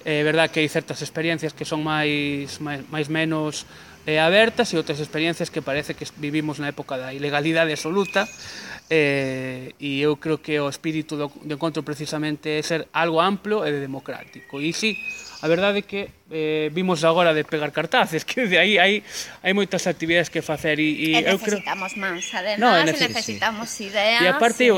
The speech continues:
Speaker 1: hai un tema que é a reciprocidade de, de aprender dos demais, como comentabas ti antes, Nieves, é fundamental.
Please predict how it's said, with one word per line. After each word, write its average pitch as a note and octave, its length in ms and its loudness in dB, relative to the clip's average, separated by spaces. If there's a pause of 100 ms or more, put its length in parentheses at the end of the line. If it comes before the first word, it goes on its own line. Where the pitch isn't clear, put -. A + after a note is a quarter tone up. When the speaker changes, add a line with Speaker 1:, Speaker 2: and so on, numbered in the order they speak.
Speaker 1:
hai G3 160 2
un G#3 160 0
tema G#3+ 240 2
que G3 80 0
é - 40 2
a F#3 120 0
reciprocidade F#3 560 2
de, D#3+ 640 4
de D#3 160 2
aprender E3+ 400 0
dos D#3 80 0
demais, F3+ 400 2
como D#3 240 -6
comentabas D3+ 480 -2
ti D#3+ 160 -4
antes, D3 240 -6
Nieves, F#3+ 480 0
é F#3+ 80 2
fundamental. C#3+ 720 -2